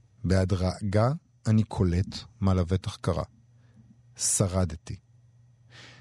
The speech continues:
תמונות עולות, אני יוצא מהר על אופנוע, מאיץ, לפניי העיכול. הגלגלים מאבדים אחיזה, אני רואה את העץ בא לקראתי, מנסה לשווא לחמוק, עוצם עיניים. מה הציל אותי?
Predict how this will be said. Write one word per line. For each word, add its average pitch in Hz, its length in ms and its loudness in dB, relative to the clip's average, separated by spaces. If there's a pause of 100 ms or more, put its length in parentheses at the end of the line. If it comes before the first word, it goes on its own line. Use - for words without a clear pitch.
(100)
תמונות 117 360 4
עולות, 113 500 0 (240)
אני 98 160 6
יוצא 92 220 4
מהר 131 240 4
על 110 60 2
אופנוע, 90 440 0 (260)
מאיץ, - 560 0 (160)
לפניי 107 420 4
העיכול. 85 500 0 (440)
הגלגלים 113 440 4
מאבדים 117 360 4
אחיזה, 95 380 -2 (220)
אני 107 120 6
רואה 113 240 6
את 127 100 -2
העץ 120 280 -4
בא 113 160 0
לקראתי, 92 560 -2 (320)
מנסה 117 320 6
לשווא 135 300 4
לחמוק, 117 440 2
עוצם 143 320 4
עיניים. 117 420 4 (720)
מה 139 60 2
הציל 175 340 2
אותי? 117 240 0